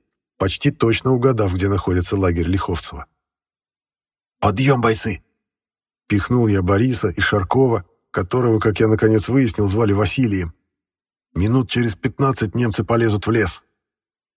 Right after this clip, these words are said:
Лейтенанта Верулидзе я нашёл у блиндажа Лиховцева вместе с остальными бойцами отделения охраны штаба. Никто здесь уже не спал,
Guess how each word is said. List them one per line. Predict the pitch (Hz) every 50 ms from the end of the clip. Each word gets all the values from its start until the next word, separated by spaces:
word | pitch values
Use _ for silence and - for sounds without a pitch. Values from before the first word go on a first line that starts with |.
| _ _ _ _ _ _ _ _ _ _ _ _ _ _ -
Лейтенанта | 82 82 82 - 92 92 95 95 87 92 85
Верулидзе | 87 92 95 98 101 110 117 101 92 98 98 - _
я | - 95 101
нашёл | 104 113 117 - 131 127 120
у | 113
блиндажа | 107 110 113 107 110 117 113 117
Лиховцева | 113 113 113 - - 139 139 - - - 95 87 87
вместе | 92 - 123 127 127 - - 107
с | -
остальными | 110 98 - - 110 113 117 117 110 104
бойцами | 101 110 110 107 - 127 117 104 95 95
отделения | 95 90 95 98 101 101 98 95 95
охраны | 87 - 101 101 92 90
штаба. | 87 - - 104 92 80 - - _ _ _ _ _ _ _ _ _ _ _ _ _ _ -
Никто | 87 90 87 - - 113 107
здесь | 92 92 90 82 -
уже | 85 80 82
не | 82 82
спал, | - - - 113 110 104 90 -